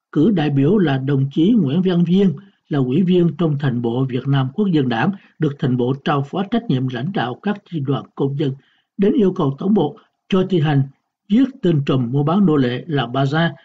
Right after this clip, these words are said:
để trừ mối đại họa cho dân tộc. Bước vào khách sạn Việt Nam, Nguyễn Văn Viên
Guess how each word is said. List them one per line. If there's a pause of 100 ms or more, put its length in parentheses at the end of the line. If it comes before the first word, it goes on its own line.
(180)
để (140)
trừ
mối
đại
họa
cho
dân
tộc. (720)
Bước
vào
khách
sạn
Việt
Nam, (160)
Nguyễn
Văn
Viên